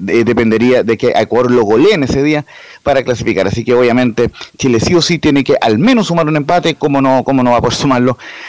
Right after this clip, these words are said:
ante el cuadro de Venezuela. Así que vamos de inmediato con las declaraciones de Michael León, el capitán. Ojo que, que por lo menos me, me gustó mucho cómo declaró, bastante mesurado, sereno. Eh, por algo es el capitán de este equipo, el jugador de Palestino, el defensa, así que vamos con Michael León, dice,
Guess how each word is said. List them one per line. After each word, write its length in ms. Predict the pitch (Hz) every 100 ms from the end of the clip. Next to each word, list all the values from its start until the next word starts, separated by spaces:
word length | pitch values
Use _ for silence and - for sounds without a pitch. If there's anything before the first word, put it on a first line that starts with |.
| 135
ante 240 | - 131 131
el 80 | 120
cuadro 440 | 131 123 123 113
de 100 | -
Venezuela. 400 | 123 123 107 101
Así 140 | 104 139
que 60 |
vamos 180 | 233 269
de 80 | 254
inmediato 260 | 247 269 262
con 100 | 240
las 80 |
declaraciones 460 | 214 208 202 240 226
de 100 | 202
Michael 400 | 214 233 262 226
León, 200 | 214 277
el 100 | 226
capitán. 300 | 220 240 262
Ojo 180 | 285 330
que, 120 | 330 - - -
que 200 | 208 165
por 220 | 170 180
lo 60 |
menos 200 | 196 247
me, 220 | 226 185 -
me 140 | 196
gustó 260 | 190 - 220
mucho 220 | 240 254
cómo 200 | 220 220
declaró, 380 | 214 208 247 277
bastante 340 | 220 214 196
mesurado, 480 | 196 - 226 262 240
sereno. 440 | - 226 233 226 - - - - - -
Eh, 460 | - 175 175 175 165
por 160 | 175 202
algo 140 | 185
es 80 | 180
el 60 | 180
capitán 380 | 175 180 185 170
de 60 |
este 140 | 165 175
equipo, 320 | 202 180 180
el 80 | 165
jugador 240 | 170 175
de 80 | 175
Palestino, 480 | 185 196 - 277 254
el 40 |
defensa, 360 | 214 294 269 233
así 120 | 190
que 60 |
vamos 220 | 208 226 214
con 100 | 202
Michael 280 | 202 196
León, 140 | 202 190
dice, 240 | 190 190